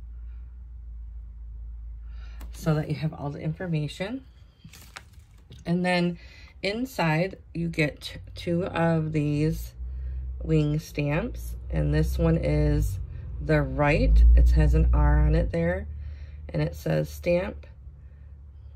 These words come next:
Method Beauty Right Wing Eyeliner." Nice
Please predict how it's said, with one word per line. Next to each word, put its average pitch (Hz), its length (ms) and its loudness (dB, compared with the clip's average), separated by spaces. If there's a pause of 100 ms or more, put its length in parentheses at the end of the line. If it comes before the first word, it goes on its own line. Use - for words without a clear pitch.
(420)
Method 170 400 -2
Beauty 160 480 -2
Right 151 420 -4
Wing 170 640 -2 (560)
Eyeliner." 151 880 -4 (720)
Nice 156 320 -2